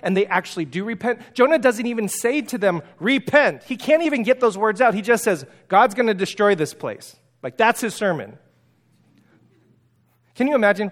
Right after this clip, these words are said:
"Welcome to Spark, everybody. God's gonna destroy you. Have a wonderful day." Right? If that was the sermon, that's his entire sermon. And the Ninevites hear, they repent, the cows repent,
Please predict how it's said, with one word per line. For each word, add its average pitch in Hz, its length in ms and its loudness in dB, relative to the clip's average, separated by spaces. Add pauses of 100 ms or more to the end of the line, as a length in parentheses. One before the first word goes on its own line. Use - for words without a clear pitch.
(120)
"Welcome 262 280 0
to 240 80 -2
Spark, 214 340 0
everybody. 214 480 -2 (260)
God's 175 260 4
gonna 226 220 2
destroy 254 380 0
you. 220 320 2 (880)
Have 123 160 -8
a 123 40 -10
wonderful 131 300 -10
day." 117 240 -10 (160)
Right? 175 160 0 (100)
If 202 180 4
that 262 240 6
was 269 120 -2
the 254 100 -8
sermon, 240 400 0
that's - 460 0 (200)
his 226 180 -8
entire 226 400 -2
sermon. 180 440 -8 (520)
And 165 120 -8
the 156 60 -4
Ninevites 185 440 -4
hear, 190 340 -6
they 165 100 -4
repent, 160 560 -6
the 175 80 -4
cows 190 600 0
repent, 226 520 -10